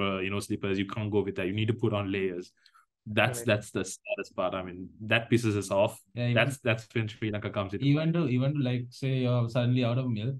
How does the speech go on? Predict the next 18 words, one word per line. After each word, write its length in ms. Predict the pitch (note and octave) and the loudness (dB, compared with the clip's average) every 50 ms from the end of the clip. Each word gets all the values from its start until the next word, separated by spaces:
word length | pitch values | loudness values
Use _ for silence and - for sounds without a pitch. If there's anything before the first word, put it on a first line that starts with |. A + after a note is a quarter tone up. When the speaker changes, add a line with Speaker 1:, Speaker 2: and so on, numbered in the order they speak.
| - - | -6 -2
Speaker 3:
and 160 | A#2+ B2 A#2+ | 0 0 2
to 80 | B2+ A#2+ | 2 0
just 260 | A#2+ A#2 A#2 A#2 A2 | -2 -2 -2 -4 -4
run 180 | G#2 G#2 G#2+ G#2+ | -4 -2 -2 -2
downstairs 720 | A2 G#2+ A2+ A#2+ A#2+ - A#2 A#2 A#2+ B2 C3+ C3+ C3 A#2 | -2 -2 -2 -2 -2 -2 -2 -2 0 0 0 0 -2 -2
Speaker 1:
No, 260 | G2 G2 G2 G#2 G2+ | -4 -6 -6 -6 -4
Speaker 3:
to 80 | - B2 A#2+ A#2+ A#2+ | -2 -2 0 0 -2
Speaker 1:
yeah. 40 | A2+ A2+ A2 G2+ - - - | -2 -4 -4 -6 -8 -10 -10
Speaker 3:
the, 80 | - G#2 | -8 -6
and 220 | A#2+ C3+ C3 - G#2 - _ _ _ | -4 -4 -4 -6 -8 -12 _ _ _
Speaker 1:
You 80 | - - | -12 -10
have 20 | G2 | -8
to 40 | - | -6
put 160 | G#2 G2 G2 | -4 -4 0
Speaker 3:
like, 180 | F#2+ C#3+ D#3 | 0 0 2
Speaker 1:
layers 160 | - - - B2 | 0 0 -2 0
again. 160 | B2 B2+ C3+ | 0 0 0
Speaker 3:
like, 100 | C#3 C3 | 0 -2